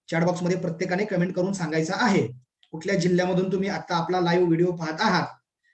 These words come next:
तर तो एकदा मला चॅट बॉक्स मध्ये तुमची सिटी, तुमचा जिल्हा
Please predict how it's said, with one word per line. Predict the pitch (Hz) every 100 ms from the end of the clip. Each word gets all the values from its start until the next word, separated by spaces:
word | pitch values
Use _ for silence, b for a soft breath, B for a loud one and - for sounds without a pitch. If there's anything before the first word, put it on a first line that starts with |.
| _ 160
तर | 156
तो | 185
एकदा | 165 165 185
मला | 170 220 - 165
चॅट | 160
बॉक्स | 170 170
मध्ये | 170 202 -
तुमची | 165 165
सिटी, | 170 160 185
तुमचा | 175 165 170
जिल्हा | 170 202 185 127 -